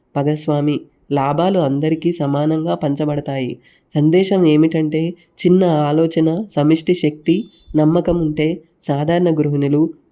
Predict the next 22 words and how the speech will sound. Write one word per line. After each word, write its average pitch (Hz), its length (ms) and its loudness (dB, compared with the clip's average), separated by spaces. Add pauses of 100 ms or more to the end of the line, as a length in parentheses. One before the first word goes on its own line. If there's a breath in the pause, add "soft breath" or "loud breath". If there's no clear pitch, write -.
పెద్ద 151 280 0
పరిశ్రమలు 165 640 0
నిర్మించగలరు. 151 920 0
తర్వాత 165 320 0 (140)
local 165 380 2
women's 170 400 0
entrepreneur 160 640 0 (280)
in 160 120 2
తెలంగాణ 160 500 0
చూద్దాం. 160 480 -4
తెలంగాణ 170 480 2 (140)
and 156 100 2
ఆంధ్రప్రదేశ్లో 151 800 -2
ఉన్న 147 220 -4
మా 143 160 -4
మహిళల 147 480 -2
గురించి. 143 500 -2
మన 165 160 6
రాష్ట్రాల్లో 180 640 0
కూడా 156 300 0
ఎంతమందో 165 760 0
మహిళలు 151 540 -2